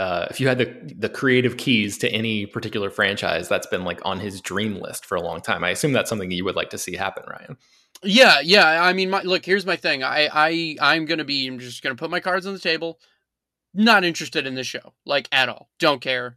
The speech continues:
Speaker 2: Not even sort of interested. Uh, I didn't even become interested at all until I found out later that they were actually working together, and that means all the elements are on the table.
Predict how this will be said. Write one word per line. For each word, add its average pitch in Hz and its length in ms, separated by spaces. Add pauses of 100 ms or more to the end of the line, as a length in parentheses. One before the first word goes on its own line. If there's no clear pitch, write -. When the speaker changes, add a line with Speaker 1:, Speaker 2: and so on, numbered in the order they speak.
(120)
Speaker 2:
Not 139 460 (140)
even 135 240
sort 139 220
of 127 80
interested. - 500 (420)
Uh, 139 500 (260)
I 147 160
didn't 208 260
even 185 200
become 175 280
interested 165 300
at 139 80
all 220 180
until 165 220
I 151 80
found 156 260
out 139 220
later 151 540
that 135 200
they 151 160
were 151 160
actually 139 280
working 160 300
together, 127 360
and 127 100
that 135 140
means 131 220
all 135 280
the 123 140
elements 127 360
are 117 140
on 104 100
the - 60
table. - 380